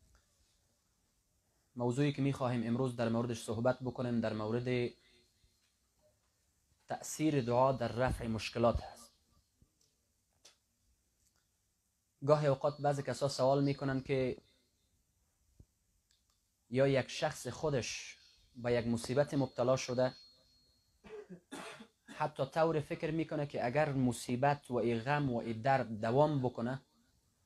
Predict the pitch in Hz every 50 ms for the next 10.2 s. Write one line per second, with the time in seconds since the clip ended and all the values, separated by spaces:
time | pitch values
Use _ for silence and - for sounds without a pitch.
0 | _ _ _ _ _ _ _ _ - 117 117 - 147 135 131 131 - - 123 123
1 | 131 135 131 - - - 107 104 104 - - - - _ _ - - - 117 117
2 | 117 - - - 117 - 143 139 143 - 127 123 - 123 113 107 101 104 104 104
3 | - - 123 120 120 117 117 - - - - _ _ _ _ _ _ _ _ _
4 | _ _ _ _ _ - 117 - 113 - - - 139 143 147 147 143 147 147 147
5 | 139 139 - 143 143 143 139 - - 127 135 143 147 139 123 120 117 113 110 127
6 | 117 - - - 98 95 - - - _ _ _ _ - - _ _ _ _ _
7 | _ _ _ _ _ _ _ _ _ _ _ _ _ _ _ _ _ _ _ _
8 | _ _ _ _ _ _ _ _ _ _ _ _ _ _ _ _ _ _ - 117
9 | 113 120 127 127 120 - - 117 - 131 - - - 110 98 98 - 113 95 -
10 | - - - -